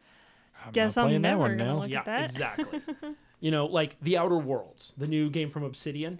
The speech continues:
Speaker 1: Mm-hmm.
Speaker 3: I'm so excited for that game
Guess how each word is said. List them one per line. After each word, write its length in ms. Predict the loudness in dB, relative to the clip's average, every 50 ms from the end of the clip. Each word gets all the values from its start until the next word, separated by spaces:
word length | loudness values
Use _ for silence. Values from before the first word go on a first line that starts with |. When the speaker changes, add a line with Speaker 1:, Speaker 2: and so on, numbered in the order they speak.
| -8
Speaker 1:
Mm-hmm. 180 | -4 -2 -2 -2 -4 -6 _ _ -8 -8 -8 -10 -16 -20 -16 -8
Speaker 3:
I'm 360 | -4 -2 -2 0 0 -2 -4 -4 -8 -12 _ _ _ _
so 400 | -16 -12 -8 -4 0 2 2 2
excited 420 | 0 -2 -2 0 0 0 0 -2 -4
for 80 | -4 -4
that 180 | -4 -4 -4
game 320 | -8 -12 -14 -14 -16 -20